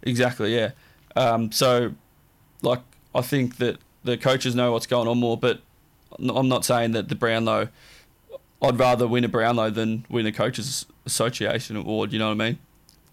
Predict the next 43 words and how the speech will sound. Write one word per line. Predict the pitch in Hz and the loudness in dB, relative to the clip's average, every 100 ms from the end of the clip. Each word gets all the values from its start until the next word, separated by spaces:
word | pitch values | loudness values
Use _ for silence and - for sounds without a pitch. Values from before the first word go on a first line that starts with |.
| - - | -18 -6
Um, | 120 117 135 110 110 - | -2 0 -2 -4 -8 -6
and | 131 110 107 | -2 -2 -4
because | - 139 117 | -4 -2 -2
it's | 110 | -2
the | 104 | -2
Brownlow, | 107 113 104 | 0 0 0
like, | 104 110 - _ _ _ _ _ - | 0 -2 -6 _ _ _ _ _ -16
the | - | -2
Brownlow's | 123 123 107 | 0 2 -2
a | - | -2
Brownlow, | 117 107 104 | -2 0 0
you, | 107 110 - - - _ - | -2 -4 -8 -20 -20 _ -10
it's | - - | -8 -4
got | 117 | -2
that, | 107 92 - - | 0 0 0 -2
that | 98 95 | -2 -2
badge, | 110 113 110 - | 0 0 0 -6
the, | 85 - | -10 -8
the | 117 | -4
medal | 113 113 110 | -2 0 -2
is | 107 | -4
just, | 92 - - - _ | -6 -10 -12 -20 _
it's | - - - | -10 -8 -6
got | - - | -4 -4
rich | 139 - | -2 -2
history. | 123 - 120 110 107 - - | 0 0 0 -2 -4 -8 -4
Um, | 104 101 101 120 _ | -2 -2 -4 -10 _
but | 113 | -4
yeah, | 113 110 | 0 2
I | 107 | 0
still | 117 - 139 117 | -2 -2 -2 0
do | - 117 | -2 -2
think | 113 110 107 | -2 -4 -4
the | |
coaches | 101 110 110 107 | -2 -2 -2 -2
see | 117 | -2
the | 110 | 0
game | 113 107 | 0 0
better, | 107 110 | 0 0
but | 113 110 | 0 0
I | 107 | 0
wouldn't, | 113 110 110 | 0 0 0
uh, | 107 | 0